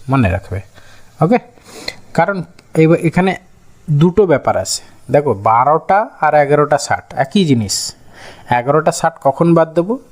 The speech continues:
যখন মিনিটের ঘরে কিছু মিনিট থাকবে। দেখো, এটা ছটা তিরিশ, সেই জন্য এগারোটা ষাট থেকে বাদ দেবো। আর যদি বলতো চারটা, পাঁচটা, ছটা, সাতটা, আটটা, তখন বারোটা থেকে বাদ দিতাম। ওকে, তাহলে এখানে তুমি ছটা তিরিশ, এগারোটা ষাট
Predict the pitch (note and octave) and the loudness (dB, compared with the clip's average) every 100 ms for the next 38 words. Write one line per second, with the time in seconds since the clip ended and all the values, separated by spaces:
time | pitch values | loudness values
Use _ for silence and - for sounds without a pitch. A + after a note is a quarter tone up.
0 | A#2+ D3+ G3 D#3+ D3+ E3+ F3 E3+ G3+ F#3 | -2 0 2 2 4 4 2 2 2 2
1 | F3 F#3+ G#3+ E3 - D#3 C#3+ D#3 - A#2+ | 2 0 -2 -4 0 4 4 2 0 -4
2 | A2 C3+ D#3+ F#3+ F3 F#3 - D3 D#3+ - | 0 0 2 2 2 0 -2 -2 -2 -2
3 | C#3 C#3+ - D3 C#3+ D#3+ D3 B2+ D3 D3 | -2 -2 -2 0 2 2 2 2 2 2
4 | D3+ - D3 - - C#3+ A#2 G2 G2+ F#2+ | 0 0 -2 -4 -4 -2 0 -2 -6 -14
5 | G2+ - - - - - - D3 D#3+ D#3+ | -16 -20 -20 -20 -20 -16 -4 -2 0 2
6 | D#3+ E3 E3 E3 D3+ - D3 D3 - D3 | 4 6 4 2 -2 0 -2 -2 -2 -2
7 | - C3 C#3 - B2 - B2+ A#2+ - C3+ | 0 0 0 0 -2 0 -2 -2 -4 -4
8 | - D3+ G3+ D3 B2 A#2 A2+ A#2+ D#3+ F#2+ | -2 -2 0 0 -2 -4 -6 -4 0 -2
9 | G2+ F#2+ F#2 G2+ - - G3+ C4 - - | -4 -10 -10 -12 -12 -2 -2 -2 -8 -20
10 | - - - - D#3 E3+ E3+ F3 F3+ F3 | -20 -20 -20 -4 2 2 2 0 -2 -4
11 | F3 - D3+ D#3+ D#3+ E3+ - - - - | -4 -2 -2 -4 0 2 2 -2 -10 -20
12 | - - B2+ C#3 C#3+ D3+ - C#3+ | -20 -2 2 2 2 0 0 -4